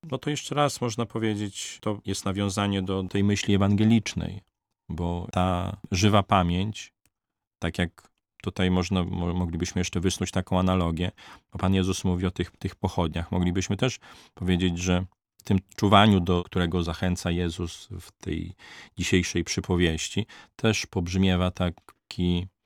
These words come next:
starotestamentalny motyw wyjścia z niewoli egipskiej. Tam też mieli mieć Żydzi i,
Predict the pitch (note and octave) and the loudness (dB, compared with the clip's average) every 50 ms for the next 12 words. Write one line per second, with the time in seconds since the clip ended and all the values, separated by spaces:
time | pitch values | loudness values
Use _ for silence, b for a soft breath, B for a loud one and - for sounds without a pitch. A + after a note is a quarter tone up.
0 | _ _ _ - - - - F#2 F#2+ F#2 - - F2+ - - F#2+ F2+ F2+ F2+ F#2 | _ _ _ -12 -6 -2 0 2 2 2 0 -2 -6 -4 -2 0 0 0 0 -2
1 | - - - F#2 F#2+ F#2+ F#2+ F#2 F2+ F2 F2 F2 F#2 F2+ - G2 F#2+ F#2+ F#2 F#2+ | -2 0 0 0 2 2 0 0 0 -2 -4 -6 -8 -8 -2 0 4 4 4 4
2 | F2+ - - F#2 F2+ - - - F#2+ E2 F#2+ F#2+ F#2 F2+ E2+ - - - - F2+ | 2 0 -2 -4 -4 -4 -6 -10 -4 0 2 2 2 2 -2 -6 -8 -6 -4 -4
3 | F2+ F2 F2 F2+ F#2+ F#2+ F#2+ F#2+ - - - - - F2 F2 F2 - - F2+ F2+ | -4 -4 -4 -8 -10 -10 -12 -12 -12 -12 -10 -8 -6 -6 -6 -6 -6 -6 -6 -2
4 | F#2 F#2 F#2+ F#2 F2 F#2 F#2 F2+ G2 G2 G#2 B2 A#2 - - - - - - - | 0 2 2 4 4 2 2 4 2 2 2 0 -2 -2 -4 -8 -12 -12 -12 -14
5 | - G#2+ _ _ _ _ _ _ _ _ _ _ - - F#2+ G2 F#2+ - G#2+ G2+ | -14 -16 _ _ _ _ _ _ _ _ _ _ -4 -2 -2 -2 0 2 2 2
6 | F#2 - - - - - F#2 F2+ F#2 F#2+ G2 G2 F#2+ F#2 F2 E2+ F2 F#2 F#2 F2+ | 2 0 -2 -6 -8 -8 -2 2 4 4 6 4 4 2 0 -2 -2 -4 -2 -2
7 | F2+ F2+ F2 E2 - - - - _ b b b b b b b - F#2 F2 G2 | -2 -2 -2 -2 -4 -8 -10 -10 _ b b b b b b b -6 -2 -2 0
8 | E2+ E2+ F2+ F2 E2+ E2+ - F2 E2+ F#2 - | 0 0 0 0 0 -2 -4 -6 -6 -6 -6